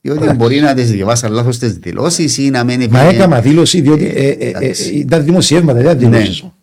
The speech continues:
Speaker 1: ναι. Εντάξει, όμως και ο Άριστος είναι ένας πολύ σοβαρός πολιτικός,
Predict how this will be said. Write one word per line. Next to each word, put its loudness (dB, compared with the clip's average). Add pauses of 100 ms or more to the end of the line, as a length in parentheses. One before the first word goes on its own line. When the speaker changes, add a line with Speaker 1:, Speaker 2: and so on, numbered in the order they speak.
Speaker 1:
ναι. -4 (1160)
Εντάξει, 0
όμως 4
και 0
ο 2
Άριστος 0
είναι 0
ένας -2
πολύ -4
σοβαρός 0
πολιτικός, -4